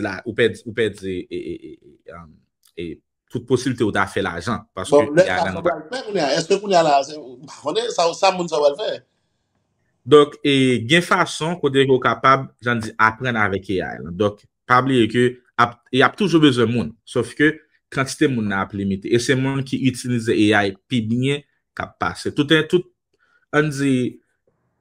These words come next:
Speaker 1: pandan de dènye ane sa yo la, majorite nan sèk enjenyè ki m kwaze yo, katrevendiznèf pwen nèf pou san itilize Chat G P T.
Speaker 2: E chaje.
Speaker 1: Donk, mwen, mwen itilize preske, an di, preske chak jou.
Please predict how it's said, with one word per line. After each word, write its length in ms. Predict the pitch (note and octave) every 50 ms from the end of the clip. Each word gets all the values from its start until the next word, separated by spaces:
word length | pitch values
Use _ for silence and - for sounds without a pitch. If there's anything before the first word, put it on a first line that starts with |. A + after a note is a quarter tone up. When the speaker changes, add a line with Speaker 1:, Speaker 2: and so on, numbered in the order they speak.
| _ -
Speaker 1:
pandan 360 | D3+ D3+ D3+ D#3+ D#3+ D#3 C#3 B2 A#2
de 100 | C#3 C#3+ C#3+
dènye 320 | D3+ D3+ D3 C#3+ C#3 C3+ C3
ane 240 | C3 B2+ B2+ B2 A#2
sa 180 | - - B2 A#2
yo 80 | A#2 A#2 A#2
la, 100 | A#2+ A#2 A2+
majorite 800 | A2+ A#2 A#2+ A#2+ A2+ C3+ C3 C3 B2+ B2 - - D3 C3+ B2 A#2+ A2
nan 180 | A#2+ B2 B2 -
sèk 400 | - - - C3 A2+ A2+ - - - A#2
enjenyè 420 | A2 G#2+ G#2+ A#2+ A#2 A2+ A2 G#2 -
ki 100 | A2+ G#2
m 80 | G2 G2
kwaze 380 | G#2+ G2+ G2+ G2+ F#2+ F#2+ G#2
yo, 340 | G#2 G#2 A2 A#2 B2+ C3+ C3+ C3+ _ _ _ _ -
katrevendiznèf 640 | - C3 B2 C#3 C#3 C#3+ C#3 C3+ C3 C3+ C#3 B2+ - -
pwen 140 | C#3+ B2+ B2
nèf 120 | A#2+ A#2
pou 100 | - B2 -
san 140 | - A2+ A2
itilize 420 | G#2+ A2 G#2 G#2+ G2+ F#2 F#2+ F#2+ F#2
Chat 180 | - G#2 F#2 F2 -
G 100 | F2 -
P 120 | - E2
T. 160 | - - - _ _ _ _ _ _ _ _ _ _ _ _ _ _ _ _ _ _ _ _ - -
Speaker 2:
E 100 | B2+ - -
chaje. 380 | - B2+ C3 B2 G#2+ - - _ _ _ _ _ _ _ -
Speaker 1:
Donk, 240 | - G#2+ B2 - A#2 A#2+
mwen, 220 | B2 C3 C3+ C3+ C3+
mwen 220 | C3+ C#3 C#3 C#3+
itilize 640 | C#3 C#3 - D3 D3 D3 C3+ B2+ C3+ C3+ C3 C3 B2+ A#2+ B2
preske, 540 | C#3 C3+ C3 B2+ - - - - C#3 C3+ C3+ C3 C3 C3 C3 B2+ B2 A2+ - _ _ _ _ _ _ _ - - - - _ - B2
an 180 | B2+ B2+ C3+ C3
di, 280 | A#2 A#2 B2 B2+ B2+ B2+ B2+ B2+ B2 B2 B2 A#2+ A#2 A2+ -
preske 240 | - C#3 - - B2+
chak 240 | - - F#2+ F#2 - -
jou. 120 | - -